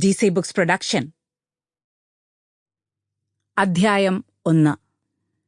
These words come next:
ജൂലൈ മാസത്തിലെ പതിവിലേറെ ചൂടേറിയ ഒരു സായാഹ്നം.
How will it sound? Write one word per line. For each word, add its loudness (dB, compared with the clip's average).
ജൂലൈ 2
മാസത്തിലെ 0
പതിവിലേറെ 2
ചൂടേറിയ 2
ഒരു 0
സായാഹ്നം. 0